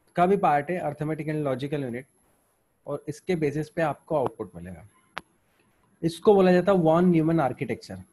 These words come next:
इसको ये भी बोला जाता है, again, it is also called block diagram of the computer। ये block diagram of the computer भी बोला जाता है। अब इसमें ये electronic and, अ,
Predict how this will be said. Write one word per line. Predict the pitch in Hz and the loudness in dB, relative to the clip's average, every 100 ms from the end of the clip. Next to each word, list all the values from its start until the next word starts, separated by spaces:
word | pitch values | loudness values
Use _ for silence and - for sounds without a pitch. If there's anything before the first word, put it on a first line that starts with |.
| - | -14
इसको | 143 - 196 185 - | -14 -4 -2 -2 -4
ये | 139 156 | 2 6
भी | 170 | 6
बोला | 185 160 | 6 6
जाता | 156 143 165 | 6 2 0
है, | 165 147 | 0 0
again, | 156 139 147 | -2 -2 -6
it | |
is | 143 139 | -2 -2
also | 139 180 165 | -2 -2 0
called | 143 139 - 135 120 | 0 -2 -10 -14 0
block | 147 160 147 | 2 2 0
diagram | 147 143 147 | 0 0 -4
of | 135 | -4
the | 151 | -4
computer। | 131 107 98 95 - _ _ _ _ _ _ 131 | -4 -8 -12 -14 -20 _ _ _ _ _ _ -16
ये | |
block | 117 143 147 | -4 -2 0
diagram | 147 147 156 151 | 0 0 -2 -2
of | 143 _ 139 | -8 _ -10
the | 131 | -8
computer | 127 135 139 | -8 -8 -8
भी | 135 | -6
बोला | 113 98 90 | -6 -6 -8
जाता | 90 - | -12 -18
है। | _ _ _ _ _ _ _ _ _ _ _ _ _ _ _ _ _ _ _ _ _ _ _ _ _ _ _ _ - | _ _ _ _ _ _ _ _ _ _ _ _ _ _ _ _ _ _ _ _ _ _ _ _ _ _ _ _ -4
अब | 170 | -2
इसमें | 185 196 220 | 0 0 2
ये | 220 202 202 208 - - _ _ _ _ _ _ _ _ _ _ _ _ _ - | 4 4 2 0 -4 -12 _ _ _ _ _ _ _ _ _ _ _ _ _ -2
electronic | 151 156 160 170 185 190 | 0 0 0 0 2 2
and, | 185 175 | 0 0
अ, | 143 | -2